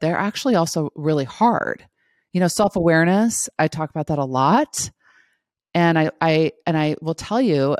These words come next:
I prob-, it's because it's the foundation of so much other aspects of being a leader for us to be successful. So,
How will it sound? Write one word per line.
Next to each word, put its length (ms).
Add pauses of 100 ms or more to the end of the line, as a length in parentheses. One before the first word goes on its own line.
(140)
I 60
prob-, 260 (140)
it's 160
because 360
it's 160
the 80
foundation 1200 (260)
of 300 (160)
so 280
much 300
other 540 (840)
aspects 460
of 80
being 180
a 60
leader 500 (360)
for 140
us 140
to 80
be 100
successful. 800 (380)
So, 540